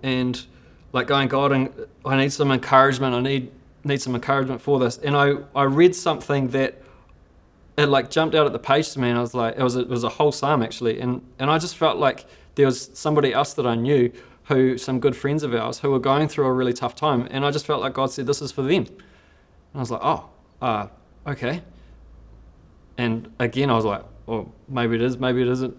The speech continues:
I don't know." Thought it might be God. Um, I went and decided to intentionally gather, like, and I had a Zoom with them. Um, I just got on Zoom and,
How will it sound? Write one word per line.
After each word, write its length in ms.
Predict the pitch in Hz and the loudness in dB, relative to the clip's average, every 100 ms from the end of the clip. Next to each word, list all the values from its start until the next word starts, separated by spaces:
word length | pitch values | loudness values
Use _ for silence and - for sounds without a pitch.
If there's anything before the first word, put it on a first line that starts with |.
| - | -6
I 100 | 123 | -2
don't 320 | 123 117 - | 0 -2 -4
know." 240 | 117 156 165 - - - _ - | -2 -2 -4 -16 -20 -20 _ -10
Thought 240 | - 131 | -2 0
it 180 | 131 - | 0 -4
might 180 | 127 127 | -4 -2
be 80 | 131 | -2
God. 320 | 120 135 143 - - - | 0 -2 -4 -14 -12 -2
Um, 280 | 131 131 - | 0 0 0
I 140 | 127 | 2
went 360 | 127 143 143 143 | 2 2 0 -4
and 360 | 135 131 131 - - _ - | -2 0 -2 -4 -12 _ -4
decided 440 | 139 147 143 143 | 0 4 4 4
to 320 | - 139 127 - - - | 4 4 2 -8 -8 -2
intentionally 680 | 147 143 170 170 175 165 | -2 0 -2 0 0 2
gather, 360 | 156 170 165 - - - - | 4 4 4 0 -8 -14 -2
like, 280 | 123 123 - - | -2 -2 -8 -6
and 140 | 139 | 0
I 100 | 143 | 2
had 160 | 147 156 | 2 0
a 60 | |
Zoom 300 | 143 160 202 156 | 2 4 4 2
with 160 | 123 | 0
them. 200 | 110 107 - - - - | -4 -8 -12 -20 -20 -4
Um, 400 | 139 160 139 147 - | 4 6 6 4 2
I 180 | 147 | 4
just 240 | 139 147 - | 4 0 4
got 140 | 151 | 4
on 180 | 156 151 | 6 4
Zoom 320 | 135 156 170 - | 4 4 4 0
and, 340 | 147 143 139 | -2 -2 -4